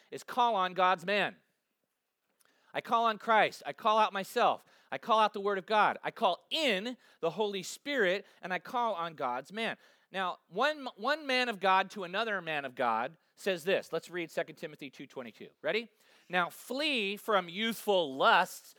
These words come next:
and pursue righteousness, faith, love, and peace with those who call on the Lord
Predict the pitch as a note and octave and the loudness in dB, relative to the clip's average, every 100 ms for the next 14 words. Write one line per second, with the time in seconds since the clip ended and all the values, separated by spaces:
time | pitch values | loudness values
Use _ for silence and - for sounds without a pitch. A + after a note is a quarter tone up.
0 | _ - F#3 - G#3 F#3+ - - E4 D#4 | _ -6 -6 -4 -4 -2 -4 -4 -4 -2
1 | F#3+ G#2+ F2+ D3 G3 A3 B3 A3 A#3 A#3 | -4 -8 -6 2 2 2 -4 -10 -8 -8
2 | A3+ - _ - B3+ G#3+ G#2 - _ _ | -8 -16 _ 0 4 4 0 -10 _ _
3 | B2 F#3+ A#3 E3 G2 - D3 A#2+ - B3+ | 0 6 6 6 0 -10 -10 -10 -12 -8
4 | A3+ G#2 - _ _ D3 E4 - - F3 | -8 -8 -18 _ _ 0 2 2 -4 0
5 | F3 D3 F#3 - _ - G3+ - B3+ C4+ | 2 2 -2 -8 _ -10 -8 -4 2 4
6 | C#4 C4 C4 B3 G#3 D3+ E3+ | 4 2 2 4 6 6 2